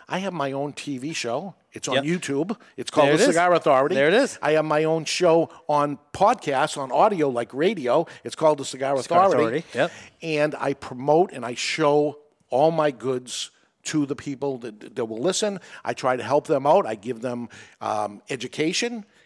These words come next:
Speaker 1: information. We have fun. They have, they know me now. They like me.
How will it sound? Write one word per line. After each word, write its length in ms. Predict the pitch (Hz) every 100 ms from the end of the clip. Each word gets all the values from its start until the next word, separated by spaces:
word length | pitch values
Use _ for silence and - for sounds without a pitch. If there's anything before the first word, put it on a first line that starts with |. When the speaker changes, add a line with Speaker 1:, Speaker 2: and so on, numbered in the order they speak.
| _
Speaker 1:
information. 720 | 160 143 147 131 165 - 220 202
We 120 | 135
have 140 | 123
fun. 480 | - - 139 180 214 - -
They 140 | - 131
have, 280 | 127 117 123 -
they 240 | 117 127
know 280 | 131 135 160
me 160 | 180 190
now. 420 | 190 202 233 214 _ -
They 140 | 123
like 360 | 123 139 160 170
me. 260 | 208 226